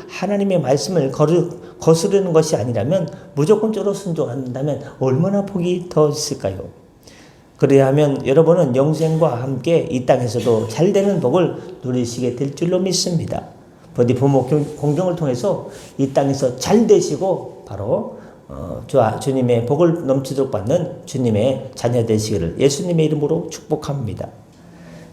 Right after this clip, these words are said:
기도하겠습니다. 은혜 주님, 성경의 부모 공경에 대한 말씀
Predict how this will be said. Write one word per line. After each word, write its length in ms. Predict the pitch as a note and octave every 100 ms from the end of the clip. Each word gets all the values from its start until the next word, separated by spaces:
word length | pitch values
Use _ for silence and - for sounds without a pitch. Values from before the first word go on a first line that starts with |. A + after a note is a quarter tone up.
| -
기도하겠습니다. 800 | B2+ A#2 G#2+ A2+ - A2 A2 - C#3+ - _ _ _ _
은혜 240 | B2 C3 B2
주님, 420 | B2+ C3 B2+ B2+
성경의 600 | - C3+ C3+ C#3 C3+ C3+
부모 280 | D3 D3 C3+
공경에 380 | C#3 C3+ C3+ C3+
대한 300 | C#3 C#3 C3+
말씀 540 | B2+ B2 C#3 C3